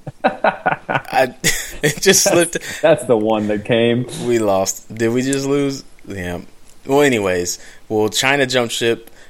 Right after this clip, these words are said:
Speaker 2: and then the U S people with a lot of money jumped ship,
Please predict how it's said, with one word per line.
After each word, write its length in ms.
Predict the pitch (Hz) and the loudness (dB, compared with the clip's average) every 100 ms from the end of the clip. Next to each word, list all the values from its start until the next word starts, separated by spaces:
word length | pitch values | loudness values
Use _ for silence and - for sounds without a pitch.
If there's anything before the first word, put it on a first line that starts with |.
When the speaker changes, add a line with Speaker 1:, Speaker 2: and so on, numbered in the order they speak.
| - - | -14 -4
Speaker 2:
and 240 | 104 101 | -2 0
then 300 | 101 98 95 | 0 0 -2
the 160 | 87 90 | -6 -6
U 340 | 95 117 127 | -4 0 4
S 420 | 117 120 - - 107 107 | 4 2 -4 -8 -14 -8
people 280 | 127 117 113 | -6 -2 -2
with 100 | 104 | -2
a 40 | |
lot 160 | 107 110 | 0 0
of 60 | 110 | 0
money 240 | 110 104 | -2 -4
jumped 300 | 98 104 98 | -2 -2 -2
ship, 320 | - 95 - | -2 -2 -4